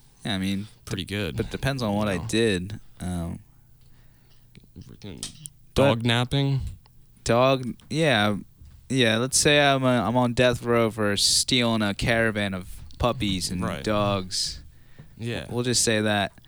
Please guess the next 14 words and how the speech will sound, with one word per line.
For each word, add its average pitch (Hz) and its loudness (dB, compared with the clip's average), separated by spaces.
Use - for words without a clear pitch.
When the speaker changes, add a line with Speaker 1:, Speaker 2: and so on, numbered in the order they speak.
Speaker 1:
But, 117 4
uh, 117 4
I 117 2
think 139 0
my, 127 2
<clears throat> 160 -6
my 135 -4
meal 147 -2
would 127 -2
probably 127 2
be, 120 0
um, 104 -2
maybe, 117 -2
like, 117 0